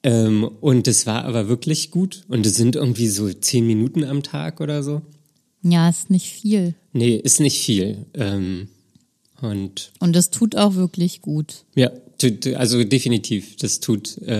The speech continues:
Speaker 2: Also es ist ja
Speaker 1: wirklich
Speaker 2: nicht so, dass ich's noch gar nicht probiert hab. Und es gab auch schon Momente, wo ich dachte, „Boah, ist echt schön.“
Speaker 1: Ja.
Speaker 2: Und mach, mach das doch mal öfter. <laughs> Und dann
Speaker 1: Ja.
Speaker 2: ist es weg.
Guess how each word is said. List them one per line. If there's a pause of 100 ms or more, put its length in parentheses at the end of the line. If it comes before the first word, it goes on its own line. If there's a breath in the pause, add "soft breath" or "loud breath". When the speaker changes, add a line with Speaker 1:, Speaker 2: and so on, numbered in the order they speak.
Speaker 2:
Also
es
ist
ja
Speaker 1:
wirklich
Speaker 2:
nicht
so,
dass
ich's
noch
gar
nicht
probiert
hab.
Und
es
gab
auch
schon
Momente,
wo
ich
dachte,
„Boah,
ist
echt
schön.“ (560 soft breath)
Speaker 1:
Ja.
Speaker 2:
Und
mach,
mach
das
doch
mal
öfter. (420)
<laughs>
Und
dann
Speaker 1:
Ja.
Speaker 2:
ist
es
weg.